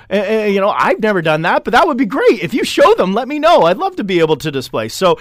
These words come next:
this was a government, uh, situation, our own provincial government, um, that was actually someone had hacked their computer and tried to do this.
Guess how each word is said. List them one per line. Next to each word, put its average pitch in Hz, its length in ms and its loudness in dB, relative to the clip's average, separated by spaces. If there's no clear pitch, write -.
this 285 220 -2
was 330 140 -2
a 262 60 -2
government, 220 600 0
uh, 180 220 0
situation, 185 580 -2
our 151 140 2
own 262 200 2
provincial 247 420 -2
government, 135 460 -2
um, 190 340 4
that 196 160 2
was 190 140 -2
actually 185 420 -2
someone 180 340 -4
had 165 240 -2
hacked 135 320 -2
their 202 100 -2
computer 190 440 -4
and 190 140 -6
tried 127 280 -6
to 208 80 -12
do 277 220 -4
this. 151 320 -4